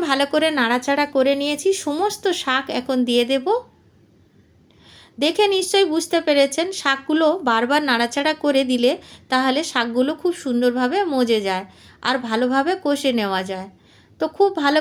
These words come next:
করে নাড়াচাড়া করে নিয়েছি। এখন দিয়ে দেব মশলা। প্রথমে আমি দিয়ে দেব স্বাদ অনুসারে লবণ,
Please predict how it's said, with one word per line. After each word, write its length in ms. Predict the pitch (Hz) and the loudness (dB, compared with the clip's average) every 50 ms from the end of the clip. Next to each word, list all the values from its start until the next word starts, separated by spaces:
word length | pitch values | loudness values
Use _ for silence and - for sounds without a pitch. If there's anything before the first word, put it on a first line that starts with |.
| 302 | 2
করে 160 | 330 330 339 320 | 2 0 0 2
নাড়াচাড়া 520 | 302 262 240 254 269 262 - 302 311 320 | 2 2 2 2 0 0 0 0 0 0
করে 300 | 311 - 277 269 269 277 277 | -2 0 0 2 2 2 2
নিয়েছি। 420 | 285 294 302 311 302 - - 381 440 440 - - - - - - | 0 -2 -4 -4 -4 -2 -2 -2 -2 -2 -4 -12 -20 -16 -8 -4
এখন 260 | - 247 254 294 285 277 254 | -4 -2 -2 -2 -2 0 2
দিয়ে 180 | 269 269 277 | 2 2 2
দেব 160 | 269 302 294 349 370 339 285 | 2 2 0 0 0 0 0
মশলা। 460 | 247 226 226 226 - - 220 202 190 185 185 - - - - _ _ - - - - - - - | 2 2 0 0 -2 -2 -2 -2 -2 -2 -6 -12 -20 -20 -20 _ _ -20 -20 -20 -20 -20 -6 0
প্রথমে 340 | - 302 - - 381 370 403 415 415 | 2 2 2 2 2 2 2 2 2
আমি 120 | 415 427 403 294 294 | 2 2 0 2 2
দিয়ে 160 | 302 302 311 302 | 2 2 2 2
দেব 200 | 302 302 285 285 339 381 359 | 2 2 2 2 0 0 0
স্বাদ 220 | 320 285 269 269 277 | 0 0 0 2 0
অনুসারে 440 | 285 285 294 277 - 311 311 330 330 320 262 | -2 -2 -2 -2 0 0 0 2 2 2 2
লবণ, 340 | 226 226 233 247 302 392 | 2 2 2 2 0 0